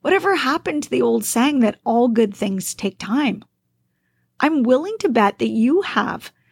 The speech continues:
so many worthwhile goals, achievements, and personal growth opportunities on your list. Opportunities that will be so worth your time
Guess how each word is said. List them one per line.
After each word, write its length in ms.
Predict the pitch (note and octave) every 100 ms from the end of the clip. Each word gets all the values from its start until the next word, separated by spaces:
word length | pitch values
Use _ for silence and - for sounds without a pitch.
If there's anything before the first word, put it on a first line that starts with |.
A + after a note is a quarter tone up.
| _
so 400 | - - - C#4
many 280 | D#4 D#4 D#4+
worthwhile 720 | G#3+ G#3+ A3+ - A3 A3 G3+
goals, 640 | F#3+ A3 G3+ G3+ F3 - - - - -
achievements, 880 | - A#3 - - B3+ C4+ A3 F#3 F3
and 260 | - A3 F#3+
personal 580 | - A3+ B3 - D#4 C4+
growth 380 | G#3 G3+ G3 -
opportunities 840 | - - G3+ - G#3+ G#3 F#3+ F3 -
on 160 | A3 G3
your 140 | G3+
list. 520 | F#3 F3+ - - - - _ _ _ _ _ _ -
Opportunities 880 | E4+ G#4+ D#4+ - D#4 D4+ A#3 G3+
that 160 | G#3+ -
will 120 | B3
be 140 | A3+ B3+
so 420 | - - B3 B3+
worth 480 | B3+ A3 A3 A3+ -
your 100 | A#3
time 560 | - G#3+ A3+ G#3 F3